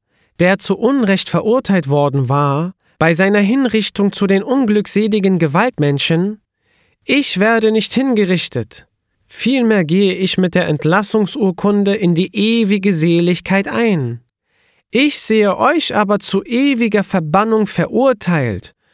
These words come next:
und das ist für mich eine vollständige Genugtuung." "La ilaha illallah. Es gibt gar keine Gottheit außer Allah", sagte er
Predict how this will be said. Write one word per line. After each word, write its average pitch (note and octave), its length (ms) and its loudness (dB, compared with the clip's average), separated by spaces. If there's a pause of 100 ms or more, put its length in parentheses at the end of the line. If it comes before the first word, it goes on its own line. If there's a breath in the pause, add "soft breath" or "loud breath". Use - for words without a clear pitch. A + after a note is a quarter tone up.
(180)
und B2 280 -4
das F#3+ 260 0
ist - 240 -2
für C#3+ 140 -2
mich D#3+ 420 0
eine C3 220 0
vollständige E3+ 960 0
Genugtuung." C#3 960 -2 (640)
"La F3 480 2
ilaha F#3+ 720 2
illallah. F#3 1120 0 (440)
Es E3 180 -2
gibt - 200 -4
gar G3 200 2
keine G3+ 280 0
Gottheit G3 420 0
außer F3 360 0
Allah", E3+ 560 0 (140)
sagte D#3+ 560 -2
er F3+ 340 0